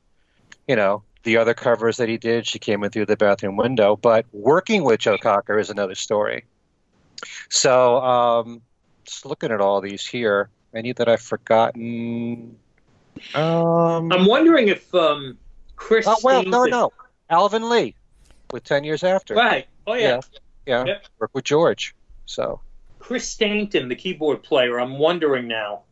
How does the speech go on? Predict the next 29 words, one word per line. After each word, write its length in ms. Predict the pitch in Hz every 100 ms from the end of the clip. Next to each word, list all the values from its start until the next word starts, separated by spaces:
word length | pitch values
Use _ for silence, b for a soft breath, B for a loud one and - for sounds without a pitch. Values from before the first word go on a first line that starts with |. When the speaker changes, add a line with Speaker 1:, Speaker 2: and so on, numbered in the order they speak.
| _ _ _
Speaker 2:
if 160 | 147 -
he 160 | 185 160
popped 400 | - 160 - 160
up 180 | 135 -
on 340 | 135 131 123
any 240 | 135 135 123
Ringo 400 | 135 147 143 131
sessions 760 | - - 131 - 143 127 113 120
or, 480 | 117 113 113 110 - - - _ _ _ _ _ _
'cause 280 | 147 127 -
he 240 | 226 247
played, 460 | - 208 175 160 143
he 160 | 196
was 160 | 202 175
a 40 |
member 680 | 180 190 185 170 160 156 156
of 220 | 147 139 127
the 60 |
Grease 320 | - 139 123
Band 400 | - 127 117 120 - _ _ _ -
with 180 | 156
Henry 280 | 147 160 135
McCullough, 460 | 120 - 120 101 101 _ _ _ _ _ _ -
uh, 260 | 123 113 113
back 300 | 131 127 131
in 100 | 110
Cock-, 420 | - 120 113 _
Joe 200 | - 120
Cocker. 480 | - 117 104 123